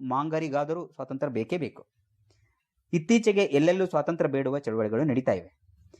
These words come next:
ನನಗನ್ನಿಸಿದ ಮಟ್ಟಿಗೆ ಈ ಸ್ವಾತಂತ್ರ್ಯದ ಎಲ್ಲ ಲಾಭಗಳು ಬೇರೆಯವರ ಪಾಲಾಗಲಿವೆ. ಇದರಲ್ಲಿ ನಮ್ಮಂತಹ ನಿರ್ಗತಿಕರಿಗೆ ಮಾತ್ರ ಲಾಭ ಆಗಬೇಕು. ಆದರೆ ಸ್ವಾತಂತ್ರ್ಯದ ಈ ಕೊಡುಕೊಳ್ಳುವಿಕೆಯಲ್ಲಿ ಯಾವ ಅರ್ಥವಿದೆ ಎಂದು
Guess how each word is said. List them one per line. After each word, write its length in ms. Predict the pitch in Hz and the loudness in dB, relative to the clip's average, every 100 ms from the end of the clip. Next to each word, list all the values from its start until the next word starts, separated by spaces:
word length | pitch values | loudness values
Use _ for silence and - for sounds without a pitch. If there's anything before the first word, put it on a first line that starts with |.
| _ _ - | _ _ -4
ನನಗನ್ನಿಸಿದ 440 | 165 202 220 240 254 | -2 2 0 0 2
ಮಟ್ಟಿಗೆ 360 | 208 - 190 113 - _ _ 190 | 2 2 0 -2 -8 _ _ -4
ಈ 120 | 202 | -2
ಸ್ವಾತಂತ್ರ್ಯದ 560 | 175 170 170 214 202 | 2 2 2 -2 -2
ಎಲ್ಲ 260 | 185 156 180 | -2 0 0
ಲಾಭಗಳು 640 | 180 165 165 170 165 131 _ | 2 0 0 -4 -6 -10 _
ಬೇರೆಯವರ 600 | 127 147 185 165 131 143 | -6 -4 -2 -2 -2 -4
ಪಾಲಾಗಲಿವೆ. 560 | - 123 131 113 90 - _ _ - | -4 -4 -4 -8 -20 -20 _ _ -6
ಇದರಲ್ಲಿ 400 | 156 185 180 185 | -2 -2 -4 -4
ನಮ್ಮಂತಹ 520 | 151 165 165 160 151 | -4 -2 -4 -4 -6
ನಿರ್ಗತಿಕರಿಗೆ 680 | 139 147 156 160 160 151 143 | -4 -2 -2 -2 -4 -6 -6
ಮಾತ್ರ 400 | 131 151 156 165 117 - _ _ - - | -2 -2 0 -2 -2 -10 _ _ -20 -6
ಲಾಭ 240 | 123 147 139 | -2 0 0
ಆಗಬೇಕು. 580 | 123 113 101 135 - - - - | -4 -6 -10 -10 -10 -14 -20 -6
ಆದರೆ 260 | 131 147 180 | -2 0 -2
ಸ್ವಾತಂತ್ರ್ಯದ 640 | 180 143 185 185 170 165 156 | -2 -4 -4 -4 -4 -4 -6
ಈ 180 | 147 139 _ - | -10 -10 _ -8
ಕೊಡುಕೊಳ್ಳುವಿಕೆಯಲ್ಲಿ 880 | 151 180 196 196 160 147 131 139 113 _ _ _ - | -6 -2 -4 -4 -6 -6 -6 -8 -12 _ _ _ -10
ಯಾವ 240 | 143 190 220 | -2 -2 -2
ಅರ್ಥವಿದೆ 480 | 180 - 165 160 165 | -8 -8 -6 -2 -4
ಎಂದು 300 | 131 135 | -4 -6